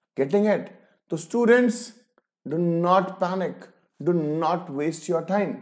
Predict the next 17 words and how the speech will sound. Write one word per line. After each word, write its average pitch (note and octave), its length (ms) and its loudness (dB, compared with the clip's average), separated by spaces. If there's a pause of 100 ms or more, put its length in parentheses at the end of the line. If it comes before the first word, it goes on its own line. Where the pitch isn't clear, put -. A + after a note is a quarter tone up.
(1040)
अपना C#3 200 -8
वक्त D3 400 -2 (260)
का - 480 -4
एक F#3+ 560 -2
एक F3+ 320 2
लम्हा C#3 720 -4 (300)
बहुत D3+ 480 4
जरूरी F3 260 8
है, F#3 100 10
गाइस, - 400 6 (720)
ठीक F3 160 4
है? F#3+ 200 8 (340)
तो C3+ 420 2
अभी D#3 180 4
भी C#3+ 120 0
वक्त C3+ 340 -6
है, B2+ 380 -4